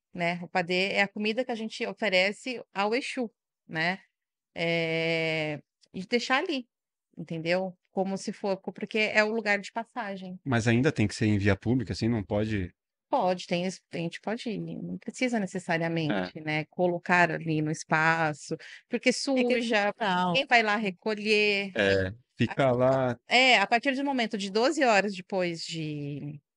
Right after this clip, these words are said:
Speaker 1: de feito, é, existe uma palavra que a gente usa na Umbanda, que é pran-,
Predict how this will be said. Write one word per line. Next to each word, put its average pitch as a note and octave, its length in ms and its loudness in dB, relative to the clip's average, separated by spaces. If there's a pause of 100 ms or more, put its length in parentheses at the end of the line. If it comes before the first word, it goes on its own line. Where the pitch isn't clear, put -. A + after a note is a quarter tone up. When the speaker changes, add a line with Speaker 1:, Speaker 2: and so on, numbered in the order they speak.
(380)
Speaker 1:
de - 140 -12
feito, A3 760 2 (320)
é, F3 260 -4
existe G3 340 -2
uma G#3 120 -2
palavra E3+ 360 0
que F3+ 80 -6
a E3 40 -6
gente D#3+ 240 -12
usa D#3 180 -8
na D#3+ 120 -8
Umbanda, F3 680 2
que - 120 -4
é G3 100 2 (140)
pran-, F#3+ 420 0